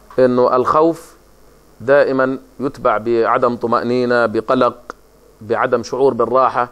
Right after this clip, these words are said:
آه، شعور دائم بأنه الإنسان مهدد، وبالتالي بيكون متعبا من الناحية النفسية. آه، هذا الكلام إذا كان خائفا من مخلوق. ليه؟ لأنه الإنسان إذا خاف مخلوقا هرب إلى مكان يأمن فيه عند غيره.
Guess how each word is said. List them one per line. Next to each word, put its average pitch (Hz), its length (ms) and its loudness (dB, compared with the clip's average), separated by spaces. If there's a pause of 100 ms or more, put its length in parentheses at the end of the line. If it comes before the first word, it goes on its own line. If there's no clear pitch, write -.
(600)
آه، 131 140 2
شعور 139 360 0
دائم 135 580 2 (420)
بأنه 143 260 4
الإنسان 135 360 0
مهدد، 131 580 2 (260)
وبالتالي 139 520 0
بيكون 143 300 -6
متعبا 104 440 -4 (100)
من 110 100 -8
الناحية 123 300 -4
النفسية. 117 460 -6 (760)
آه، 135 360 2 (120)
هذا 175 120 2
الكلام 160 520 2
إذا 135 160 2
كان 151 260 0
خائفا 143 400 0
من 127 200 -2
مخلوق. 123 380 -4 (520)
ليه؟ 170 160 2
لأنه 156 240 0
الإنسان 156 340 -2
إذا 139 220 0
خاف 156 260 0
مخلوقا 139 600 -2 (600)
هرب 165 340 2
إلى 156 300 2
مكان 165 500 0 (300)
يأمن 143 440 0
فيه 160 340 0
عند 151 180 0
غيره. 147 360 2